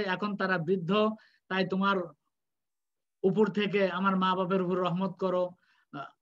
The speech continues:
এবং তাদেরকে সুস্থ রাখো, ভালো রাখো,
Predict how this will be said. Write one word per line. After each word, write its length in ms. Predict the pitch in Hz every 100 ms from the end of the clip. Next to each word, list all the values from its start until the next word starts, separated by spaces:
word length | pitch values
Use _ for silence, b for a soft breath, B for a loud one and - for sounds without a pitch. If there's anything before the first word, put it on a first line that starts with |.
| _
এবং 340 | 170 190 185 165
তাদেরকে 760 | 180 180 190 180 - - 185
সুস্থ 320 | 175 214 208
রাখো, 360 | 196 185 175 180
ভালো 260 | 165 185 190
রাখো, 360 | 185 170 202